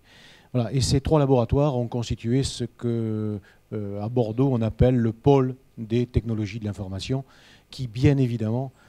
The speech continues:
entretient, notamment par l'intermédiaire de la Maison des sciences de l'homme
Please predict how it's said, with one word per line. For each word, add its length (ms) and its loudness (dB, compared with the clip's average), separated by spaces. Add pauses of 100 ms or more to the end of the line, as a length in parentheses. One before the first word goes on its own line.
(160)
entretient, 580 2
notamment 480 0
par 140 0
l'intermédiaire 640 0
de 80 -4
la 60 -2
Maison 220 -4
des 120 -4
sciences 240 -6
de 60 -4
l'homme 360 -6